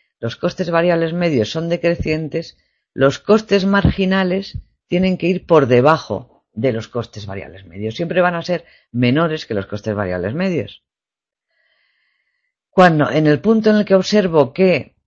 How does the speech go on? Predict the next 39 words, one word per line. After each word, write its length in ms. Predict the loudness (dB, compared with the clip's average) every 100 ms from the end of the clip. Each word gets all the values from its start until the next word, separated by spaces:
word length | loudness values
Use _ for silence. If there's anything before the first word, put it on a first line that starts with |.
| _ _ _
el 160 | -6
punto 320 | -2 -4 2 4
de 140 | 4
cambio 340 | 2 2 2
en 80 | 2
el 180 | 2 2
mínimo 400 | 2 0 0 0
de 80 | -2
los 160 | -4
costes 640 | -6 -8 -8 _ -2 -2 -2
variables 500 | 0 2 2 0 0
medios, 380 | -2 0 0 0
donde 260 | 0 2
hay 100 | 4
rendimientos 640 | 2 0 0 -2 -2 -4 -8
constantes 420 | -6 -6 -4 -6
a 60 |
escalas, 560 | -6 -2 -2 -2 -4 -10
la, 520 | -4 2 4 2 0 _ _ _ _ _ _ _
eh, 500 | -2 0 0 -2 -4 -2
derivada 640 | 0 2 4 4 2 0
es 200 | -6 -4 2
cero. 380 | 2 2 -4 _ _ _ _
Si 220 | -8 -2
la 120 | -2
derivada 440 | 0 0 2 2 0
es 140 | 0
cero, 340 | 0 2 2
estamos 440 | 0 -2 -2 -2 -4
en 60 |
este 180 | -6 -8
segundo 400 | -6 -4 -4 -4
caso, 420 | -4 -4 -8 -10 -8
es 160 | -8
porque 300 | -6 -8 -4
esta 280 | -6 -2 -4
resta 320 | -2 -4 -6
es 140 | -8 -2
cero. 320 | -2 -2